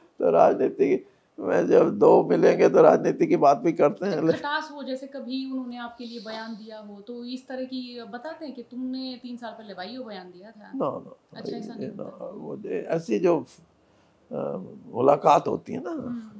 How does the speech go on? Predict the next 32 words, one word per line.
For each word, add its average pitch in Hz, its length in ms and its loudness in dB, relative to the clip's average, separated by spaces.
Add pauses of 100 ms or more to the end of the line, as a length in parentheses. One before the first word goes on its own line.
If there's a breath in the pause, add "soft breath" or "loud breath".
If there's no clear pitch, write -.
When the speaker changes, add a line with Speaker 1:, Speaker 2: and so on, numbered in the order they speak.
(140)
Speaker 1:
इनमें 392 440 -2
ये, 151 520 -2
ये 131 80 -2
कोई - 220 -4
नहीं 113 140 -8
कि 113 80 -12
भाई 117 140 0
तू 120 220 -4
ये 117 160 2
बोल 107 260 -2
गया - 160 -2
वो, - 340 -4 (180)
वो 247 80 -4
Speaker 2:
हम्म। - 140 0
Speaker 1:
सब 170 220 6
अपने 143 240 0
मन 139 160 0
में 139 220 0
होता - 400 0
है। - 120 -6
जब 92 180 -6
वो 120 220 -6
तो 113 180 -2
जब 117 240 0
वक्त 113 280 0
आता 117 240 0
है 131 60 6
तब 127 380 -2
हिसाब 90 280 -4
किताब 101 340 -4
होता - 380 -8
है। - 60 -14